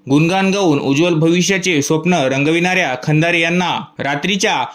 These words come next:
अडीच वाजताच्या सुमारास हृदयविकाराचा तीव्र झटका येऊन उपचार मिळण्यापूर्वीच त्यांची प्राणज्योत मावळली.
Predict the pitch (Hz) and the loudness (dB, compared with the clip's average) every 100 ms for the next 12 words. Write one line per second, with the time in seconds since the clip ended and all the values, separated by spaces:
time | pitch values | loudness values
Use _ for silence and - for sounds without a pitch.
0 | - _ 127 170 190 208 - 214 214 214 | -16 _ -4 -2 0 -2 -2 -2 -2 0
1 | 208 208 151 135 151 170 185 185 202 196 | 0 0 -2 0 0 2 0 0 -2 -2
2 | 190 135 127 165 185 190 156 156 190 196 | -2 -2 -2 0 2 2 0 -2 -2 0
3 | 196 139 131 - _ - 143 160 180 175 | 2 0 -2 -14 _ -4 -4 -2 0 2
4 | 185 185 185 208 202 147 - 165 175 180 | 2 2 0 0 2 0 0 -2 0 0
5 | 147 147 147 165 190 185 165 156 143 131 | 0 -2 -2 0 0 0 0 0 0 -2